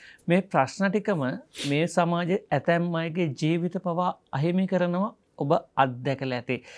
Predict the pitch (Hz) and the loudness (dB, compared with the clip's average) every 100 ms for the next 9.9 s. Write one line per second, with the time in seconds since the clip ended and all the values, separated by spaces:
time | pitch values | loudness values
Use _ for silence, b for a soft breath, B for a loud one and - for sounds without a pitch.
0 | B - - 160 175 185 160 143 160 151 | B -4 4 4 6 4 2 2 0 2
1 | 160 165 151 127 127 131 143 139 143 135 | 0 -2 0 2 0 0 -4 -2 -4 -4
2 | 160 139 139 131 139 143 139 139 139 143 | -2 -2 -4 -4 -2 -4 -4 -4 -4 -4
3 | 147 - 139 135 147 151 143 139 147 151 | -6 -6 -6 -4 -6 -6 -8 -6 -4 -4
4 | 139 151 147 147 151 143 170 B B B | -4 -2 -2 -2 -4 -4 -4 B B B
5 | 151 147 151 151 147 147 143 139 - 139 | 0 4 2 2 -2 -2 -2 -4 -4 -2
6 | 143 147 143 143 127 131 135 131 143 127 | 0 -2 -2 -2 -2 -2 -4 -4 -6 -4
7 | 131 127 131 123 127 127 131 123 131 135 | -4 -2 -2 -2 -2 -4 -4 -2 0 0
8 | 123 123 117 - 143 131 139 127 131 139 | -4 -6 -8 -6 -4 -2 -2 0 0 0
9 | 131 135 127 123 127 131 127 123 123 | -2 -6 -6 -6 -4 -4 -4 -6 -6